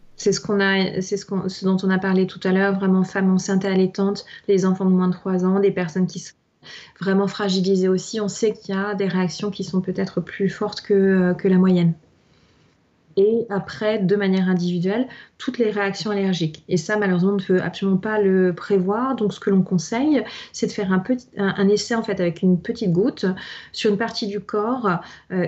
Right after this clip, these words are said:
et observer un petit peu ce qui se passe. Si dans les quelques minutes, voilà, il se passe rien, c'est que on tolère bien l'huile essentielle. Donc, on fait toujours ce petit test préalable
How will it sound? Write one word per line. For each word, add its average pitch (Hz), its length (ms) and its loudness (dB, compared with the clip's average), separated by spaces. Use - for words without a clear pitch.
et 208 80 6
observer 214 520 -2
un 254 100 -2
petit 247 100 -8
peu 208 100 -4
ce 190 100 -6
qui - 140 -10
se - 140 -14
passe. 226 360 -2
Si 202 60 -8
dans 185 120 2
les 185 160 2
quelques 202 280 -2
minutes, 190 480 4
voilà, 175 200 0
il 180 180 -2
se - 80 -8
passe 175 240 -2
rien, 202 320 2
c'est 196 200 -4
que 185 360 2
on 170 100 4
tolère 185 320 2
bien 202 180 4
l'huile 196 180 4
essentielle. 180 440 0
Donc, 170 180 0
on 180 40 2
fait 208 140 -2
toujours 254 320 -2
ce 233 120 -2
petit - 220 -6
test 214 320 -2
préalable 196 560 -2